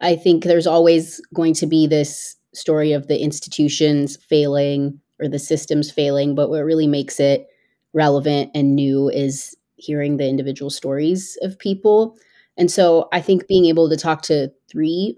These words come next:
former state hospital patients who had fairly recently gone through that experience was far and away the most important part. And it's kind of a challenge because, as I noted in the story, people who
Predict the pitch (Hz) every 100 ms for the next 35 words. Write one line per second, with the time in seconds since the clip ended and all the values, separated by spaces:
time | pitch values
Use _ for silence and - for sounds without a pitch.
0 | _ 220 214 220 214 214 202 208 202 -
1 | 208 202 214 202 202 196 185 185 175 165
2 | 151 - 190 208 175 160 160 165 156 151
3 | 143 147 156 139 135 139 - 143 143 143
4 | 143 - 147 - _ _ _ 170 156 147
5 | 139 135 135 131 135 - 139 135 107 107
6 | - - - _ _ _ _ _ _ _
7 | 170 175 170 - 208 - 302 339 294 -
8 | 190 185 175 180 - 185 185 180 180 170
9 | 175 175 180 165 - 170 160 151 151 151
10 | _ _ _ 185 180 185 180 170 165 160
11 | -